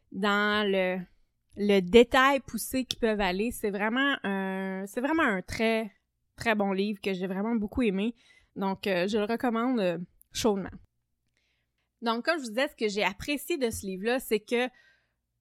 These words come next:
on a un point de vue, on prend un point de vue holistique de l'enrichissement.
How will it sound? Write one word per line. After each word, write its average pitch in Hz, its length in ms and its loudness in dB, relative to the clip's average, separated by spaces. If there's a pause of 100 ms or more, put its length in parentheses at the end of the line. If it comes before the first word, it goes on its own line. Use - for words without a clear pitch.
(380)
on 233 380 0
a 233 100 2
un 233 40 -2
point 254 260 -2
de 233 140 -4
vue, 302 320 -2
on 214 100 -2
prend 285 160 -2
un 285 80 0
point 226 280 -2
de 214 80 -4
vue 262 380 -2 (280)
holistique 277 580 -2
de 208 80 0
l'enrichissement. 196 680 -6